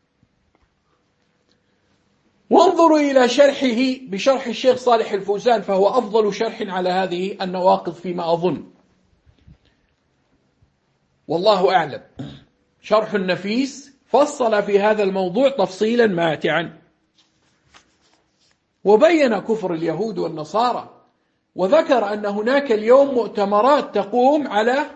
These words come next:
تقرير وحدة الأديان، يسمونه حوار الأديان، لكن هو ليس حقيقة حوارا من أجل إحقاق الحق وإبطال الباطل، لا، وإنما هو حوار من أجل الوئام والأخوة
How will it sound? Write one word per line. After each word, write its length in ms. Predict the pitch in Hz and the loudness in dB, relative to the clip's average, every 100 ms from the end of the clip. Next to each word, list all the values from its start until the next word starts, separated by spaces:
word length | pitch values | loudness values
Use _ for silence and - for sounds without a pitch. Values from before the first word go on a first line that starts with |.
| - _ _ _ _ _ _ _ _ _ _ - | -20 _ _ _ _ _ _ _ _ _ _ -4
تقرير 540 | 202 202 226 294 320 | -2 0 2 2 2
وحدة 360 | 302 269 233 220 | 2 2 0 -2
الأديان، 760 | 220 185 180 233 254 131 - - _ _ - | -2 -4 -2 0 0 -2 -12 -20 _ _ -14
يسمونه 600 | 147 202 226 294 269 240 | -4 -2 0 0 0 -2
حوار 420 | - 240 262 247 | 0 2 4 2
الأديان، 420 | 233 220 208 247 | 0 -2 0 -2
لكن 260 | 202 185 196 | 0 -2 0
هو 180 | 226 226 | 0 0
ليس 240 | 247 214 | -2 -4
حقيقة 540 | 196 208 226 214 190 170 | -8 -6 -6 -4 -6 -8
حوارا 720 | 185 180 208 214 208 202 - _ _ - | -4 2 4 4 0 -2 -18 _ _ -6
من 140 | 185 | -2
أجل 360 | 214 240 214 220 | 0 0 0 -2
إحقاق 420 | - - 226 226 | -2 2 2 2
الحق 360 | 196 226 233 214 | -2 0 2 2
وإبطال 440 | 190 175 214 214 | 2 2 4 4
الباطل، 540 | 190 170 233 170 160 175 | 4 2 0 0 -4 0
لا، 340 | 220 - - _ _ _ _ _ _ _ _ _ | 0 0 -20 _ _ _ _ _ _ _ _ _
وإنما 540 | - 170 247 262 240 233 | -6 -2 0 0 2 2
هو 380 | 220 247 285 302 - - _ _ _ _ | 4 4 4 2 -8 -20 _ _ _ _
حوار 720 | - 208 208 214 254 277 302 | -10 4 6 8 6 4 2
من 220 | 285 220 | -4 -4
أجل 340 | 214 240 190 220 | -2 -4 -4 -8
الوئام 760 | 220 214 214 262 269 220 165 | -6 -6 -4 0 2 0 -2
والأخوة 920 | 180 190 208 208 269 269 185 127 - | -2 -2 -2 -2 0 2 2 -2 -6